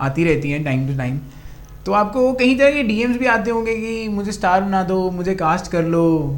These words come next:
हमारे पास although proof है, मैं ऐसे नहीं बोल रहा। तो इन तरह के मैसेजेस को आप कैसे हैंडल करते हो और किस चीज़ से रिलेटेड मैसेज आपको सबसे ज़्यादा आते हैं आपके?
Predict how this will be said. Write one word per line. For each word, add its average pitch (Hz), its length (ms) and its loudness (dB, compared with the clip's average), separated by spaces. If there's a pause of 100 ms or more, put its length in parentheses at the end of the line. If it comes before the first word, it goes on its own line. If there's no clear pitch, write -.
(100)
हमारे 175 240 0
पास 247 100 4
although 233 380 2
proof 220 260 0
है, 208 140 0
मैं 220 80 -2
ऐसे 196 260 -4
नहीं 240 120 -2
बोल 170 200 -2
रहा। 214 220 -4 (400)
तो 160 500 4 (520)
इन 240 120 2
तरह 277 200 2
के 269 80 -2
मैसेजेस 247 400 -4
को 269 100 -2
आप 254 140 0
कैसे 220 280 -2
हैंडल 190 300 0
करते 151 280 -2
हो 175 60 -2
और 180 80 -2
किस - 540 -8 (140)
चीज़ 226 200 -2
से 233 120 -2
रिलेटेड 185 360 0
मैसेज 160 340 -4
आपको 147 220 -2
सबसे 147 220 -6
ज़्यादा 139 260 0
आते 113 240 -4
हैं 110 60 -8
आपके? 110 180 -10